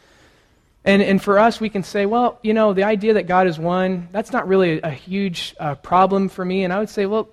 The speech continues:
let's think about that for a second, right?" Because if we're worshiping beings, if we are created to worship God by nature, then ultimately that means that sometimes we are worshiping the Lord, and sometimes we're worshiping something else, right? Because if you look,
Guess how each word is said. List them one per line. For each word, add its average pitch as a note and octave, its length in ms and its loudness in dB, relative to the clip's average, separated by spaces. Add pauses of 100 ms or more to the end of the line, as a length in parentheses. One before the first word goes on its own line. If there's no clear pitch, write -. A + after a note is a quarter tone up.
let's G3+ 220 -8
think G#3+ 240 0
about D3+ 300 -4
that D3 200 -8
for D3+ 120 -8
a C3+ 40 -8
second, D3 460 -10
right?" D#3+ 240 -6
Because F3 220 -4
if D#3+ 100 -10
we're C4 100 4
worshiping A#3 580 4
beings, E3+ 320 -2
if C#3+ 120 -14
we A3+ 140 0
are A3+ 100 6
created G#3 540 2
to G3+ 100 -6
worship F#3+ 400 -2
God D#3+ 360 -2 (1400)
by G3+ 200 4
nature, A3 380 2
then F3+ 140 -2
ultimately B3 460 2
that F#3+ 180 4
means G3 260 0
that - 140 -2
sometimes A3 760 0
we F#3+ 160 2
are B3+ 180 6
worshiping E3 500 -2
the D#3+ 80 -2
Lord, D#3+ 460 -2 (800)
and F#3 140 -2
sometimes A#3 420 2
we're G3+ 80 2
worshiping G#3 460 0
something G#3+ 400 -4
else, G#3+ 540 -8 (880)
right? G3+ 180 -2
Because G#3 280 0
if F3+ 60 -10
you G#3 120 -2
look, B3+ 320 0